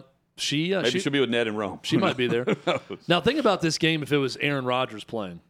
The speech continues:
Speaker 1: and Taylor Swift was there, and it was Aaron Rodgers and the Jets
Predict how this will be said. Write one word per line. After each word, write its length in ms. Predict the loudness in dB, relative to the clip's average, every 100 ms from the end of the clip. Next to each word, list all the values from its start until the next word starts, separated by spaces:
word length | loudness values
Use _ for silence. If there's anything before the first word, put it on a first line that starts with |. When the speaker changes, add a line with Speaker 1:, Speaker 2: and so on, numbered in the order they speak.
| _ _ _ -6
Speaker 1:
and 140 | -2
Taylor 280 | 0 0 -2
Swift 300 | -2 -4 -4
was 140 | -6
there, 280 | -4 -6 -8 -10
and 100 | -6
it 60 | -4
was 160 | -4 0
Aaron 260 | 0 0
Rodgers 380 | 0 -2 -4 -8
and 60 | -10
the 60 |
Jets 500 | -6 -6 -6 -10 -16